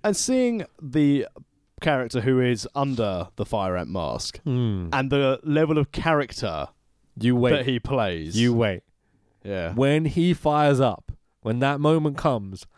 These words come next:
Speaker 2: the crowd reaction. Oh,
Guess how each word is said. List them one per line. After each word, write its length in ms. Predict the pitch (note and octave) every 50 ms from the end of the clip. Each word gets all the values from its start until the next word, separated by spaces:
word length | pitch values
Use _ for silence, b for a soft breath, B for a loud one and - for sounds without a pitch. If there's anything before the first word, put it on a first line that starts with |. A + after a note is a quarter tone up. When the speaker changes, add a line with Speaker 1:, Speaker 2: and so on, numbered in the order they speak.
| b b b b b
Speaker 2:
the 100 | b B2+
crowd 480 | - - - - C#3 C3+ C3 B2+ A#2+ A2
reaction. 680 | A2 A2 G#2+ G2+ F#2 - - - G2+ F#2 F2+ F2 F#2+ - _ b b b b b b b b b b b b b b b
Oh, 360 | B2+ C#3+ C3+ A#2 G#2+ G#2 G#2